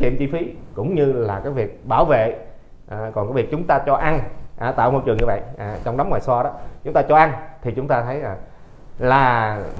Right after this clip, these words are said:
mình chọn ba, năm đến mười gram trên cái thức ăn, mình hòa vô nước đó, khoảng một đến hai lít nước đó, mình, mình, mình, mình, mình hòa quậy vô nước, cái đó mình áo vô thức ăn là mình để đó cho ăn thì nó có enzyme mà, cho nên nó sẽ làm cái đường ruột,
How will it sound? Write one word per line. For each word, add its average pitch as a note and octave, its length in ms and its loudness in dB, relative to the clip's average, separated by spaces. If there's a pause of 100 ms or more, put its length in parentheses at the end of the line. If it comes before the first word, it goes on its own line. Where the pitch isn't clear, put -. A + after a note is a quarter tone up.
mình A2 320 -2
chọn B2 340 -2
ba, D#3 360 4
năm F3+ 280 4
đến F#3+ 120 2
mười C3 120 0
gram C#3+ 260 4
trên D3 120 -2
cái D#3+ 120 -2
thức D3+ 180 -4
ăn, C3+ 180 0 (440)
mình G#2 180 -6
hòa A2 260 6
vô C3 80 0
nước D3+ 240 2
đó, G3+ 140 -2
khoảng C#3 180 -4
một G#2+ 160 -2
đến C#3+ 100 -2
hai C3+ 80 2
lít D3 140 0
nước F3 180 0
đó, F3+ 60 0 (120)
mình, G2+ 280 -6
mình, G2+ 280 -6 (540)
mình, G2+ 180 -6
mình, G2+ 140 -6
mình G2+ 260 -4
hòa G#2 240 4
quậy G2+ 180 0
vô C3 100 4
nước, C3+ 240 0
cái D#3+ 80 0
đó C3 80 2
mình G2+ 200 -4
áo C#3+ 160 0
vô C#3+ 160 -2
thức C#3 140 -6
ăn A#2+ 180 -4 (260)
là G2 360 0
mình G2 120 -4
để F#2+ 140 0
đó D#3 160 2
cho B2 80 2
ăn A#2 200 -2
thì G#2+ 100 -2
nó B2 260 -4 (380)
có G#3+ 120 6
enzyme F3 380 4
mà, C#3 120 2 (280)
cho A2+ 60 -8
nên B2 180 -6
nó C#3 100 -4
sẽ - 140 -6 (580)
làm A#2 220 0
cái D#3 100 -2
đường A#2 180 0
ruột, G2 160 0